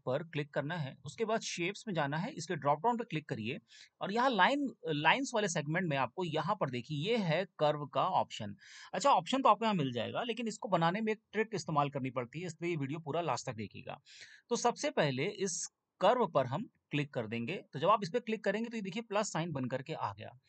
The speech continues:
अब ध्यान से देखिएगा हमें क्या करना है। सबसे पहले आपको एक सीधी लाइन खींचनी है, ठीक है? तो ये हमने यहाँ पर देखिए सीधी लाइन खींच दी।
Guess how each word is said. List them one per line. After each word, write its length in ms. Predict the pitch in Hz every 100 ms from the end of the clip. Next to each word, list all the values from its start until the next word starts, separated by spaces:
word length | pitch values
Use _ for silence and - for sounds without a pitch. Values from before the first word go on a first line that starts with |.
| _ - - _ -
अब 140 | 214
ध्यान 260 | 175 214 247
से 80 |
देखिएगा 300 | 254 233 233
हमें 140 | 240 233
क्या 160 | 160
करना 260 | 139 107 107
है। 60 | 110 _ _
सबसे 480 | - 240 247 - 320
पहले 440 | - 151 131 131 165
आपको 800 | - 147 165 - 131 131 165 - -
एक 120 | 156
सीधी 360 | - 151 147 190 - -
लाइन 220 | 131 143
खींचनी 360 | 143 120 123 147
है, 100 | 156 - -
ठीक 180 | 143 196
है? 60 | - _
तो 60 | 135
ये 120 | 156
हमने 240 | 165 160
यहाँ 160 | 185 151
पर 80 | 175
देखिए 220 | 139 196
सीधी 240 | 165 143
लाइन 160 | 147 147
खींच 260 | 139 123 110
दी। 180 | 175